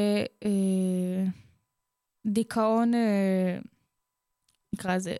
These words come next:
רגיל, אבל הרבה יותר חמור, שזה אומר חוסר תפקוד, אה,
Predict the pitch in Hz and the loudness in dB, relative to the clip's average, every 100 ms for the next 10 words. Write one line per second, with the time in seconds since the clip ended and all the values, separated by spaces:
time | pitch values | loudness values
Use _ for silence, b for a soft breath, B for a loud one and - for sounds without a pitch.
0 | - 190 185 208 294 - 196 190 185 185 | -8 -6 -4 -2 0 2 2 2 0 0
1 | 220 214 233 208 - 190 196 302 - B | 0 0 0 0 0 2 2 0 -4 B
2 | B B B B - - 196 202 202 208 | B B B B -6 -2 0 2 2 0
3 | 202 - 214 - 202 - - - 269 285 | 0 0 0 0 -2 -6 -8 -4 0 0
4 | 254 269 _ - 202 196 190 190 | -2 -6 _ -4 0 2 2 0